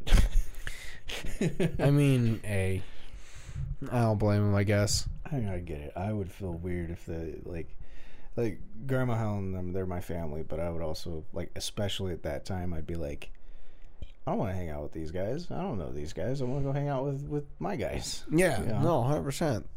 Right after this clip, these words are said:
Speaker 2: You, you wanna hang out with your guys. <laughs> But, no, we can, this'll, I have a feeling this'll actually be a year of improvement.
Speaker 1: I, I f-,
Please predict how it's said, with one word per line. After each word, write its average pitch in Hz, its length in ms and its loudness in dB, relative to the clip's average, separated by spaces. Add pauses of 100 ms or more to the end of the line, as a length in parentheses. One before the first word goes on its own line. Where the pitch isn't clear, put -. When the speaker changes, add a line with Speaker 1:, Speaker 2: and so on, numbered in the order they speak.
Speaker 2:
You, 127 160 2 (520)
you 127 220 0
wanna 127 200 4
hang 131 180 4
out 127 100 4
with 120 80 2
your 120 140 4
guys. 147 360 2 (300)
<laughs> - 100 -2 (640)
But, 104 320 4 (1300)
no, 98 460 2
we 135 140 4
can, 160 420 4 (1080)
this'll, - 360 0 (100)
I 110 120 2
have 117 280 6
a 107 80 0
feeling 110 440 2
this'll 104 300 0
actually 98 440 0
be 95 160 2
a 92 100 2
year 87 280 2
of 104 80 -2
improvement. 92 680 -2 (640)
Speaker 1:
I, - 60 0
I 87 320 -2
f-, - 260 -10